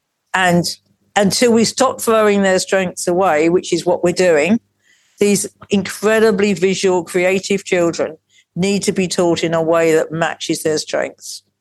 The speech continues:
without a shadow of doubt. We need all the creative people we can get on the planet. We've got so many difficult situations. We need them to be creative problem solvers or whatever.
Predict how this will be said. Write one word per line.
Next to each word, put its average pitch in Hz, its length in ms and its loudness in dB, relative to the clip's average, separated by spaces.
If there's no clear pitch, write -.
without 175 400 0
a 175 60 2
shadow 165 400 0
of 151 80 -4
doubt. 147 300 -2
We 226 140 2
need 247 320 4
all 170 100 2
the 160 80 0
creative 160 520 -4
people 165 420 -2
we 156 100 -2
can - 300 -10
get - 200 -4
on 165 120 -2
the 151 80 -2
planet. 220 580 -2
We've 180 160 -2
got 180 220 -2
so 240 260 0
many 208 240 2
difficult 160 540 -4
situations. 175 1080 -4
We 185 140 0
need 202 400 2
them 151 300 -2
to - 100 -8
be 170 160 -4
creative 180 720 -2
problem 165 360 -2
solvers 151 640 -4
or 156 160 -2
whatever. 151 560 -2